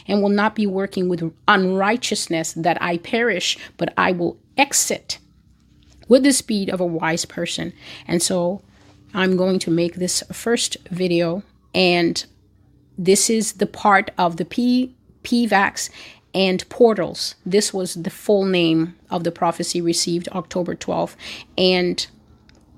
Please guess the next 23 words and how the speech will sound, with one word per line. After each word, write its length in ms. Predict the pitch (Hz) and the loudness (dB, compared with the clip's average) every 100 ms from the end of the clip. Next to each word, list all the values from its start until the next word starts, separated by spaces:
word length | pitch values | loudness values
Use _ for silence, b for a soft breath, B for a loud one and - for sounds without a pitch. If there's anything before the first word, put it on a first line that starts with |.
| _ | _
what 220 | 180 226 | 6 6
I 140 | 240 | 6
saw 380 | 247 - 220 202 | 4 2 2 2
yesterday 600 | 202 185 190 - 190 180 | 2 2 0 0 -4 -2
morning 380 | 185 175 170 180 | -2 0 0 -2
is 160 | 175 160 | -2 -4
exactly 420 | 165 160 165 175 | -4 -4 -4 -4
what 200 | 175 165 | -2 -2
I 80 | 165 | -2
saw 480 | - 160 156 160 175 _ _ _ | -2 -2 -2 -4 -8 _ _ _
in 280 | - 180 180 | 2 2 2
this 340 | 170 165 175 - | 0 0 -2 -4
on 220 | - 185 | -4 -4
the 40 | |
twelfth. 420 | 170 - 170 170 - | -4 0 0 0 0
Yesterday 440 | 190 - 226 226 | 0 0 0 0
morning 400 | 214 190 190 190 | 0 0 0 0
when 100 | 175 | 0
I 80 | 170 | 2
woke 300 | 170 185 - | 2 2 0
up, 160 | - | -6
I 140 | - 175 | -4 -4
saw 480 | - 208 180 175 | -2 0 2 2